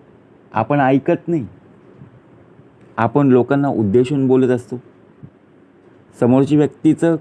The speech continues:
कधीही आपण ज्याप्रमाणे एखादा प्रश्न विचारला, त्याला त्या प्रश्नाला अनुसरून कधी उत्तर देत नाही. आपण आपल्या मनामध्ये जे प्रश्न उद्भवतात ना, ते आपण त्यांना बोलत असतो.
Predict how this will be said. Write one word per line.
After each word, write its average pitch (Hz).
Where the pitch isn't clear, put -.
कधीही 143
आपण 156
ज्याप्रमाणे 139
एखादा 131
प्रश्न 139
विचारला, 123
त्याला 123
त्या 160
प्रश्नाला 175
अनुसरून 175
कधी 165
उत्तर 151
देत 123
नाही. 92
आपण 160
आपल्या 170
मनामध्ये 180
जे 160
प्रश्न 175
उद्भवतात 165
ना, 113
ते 170
आपण 185
त्यांना 160
बोलत 117
असतो. 101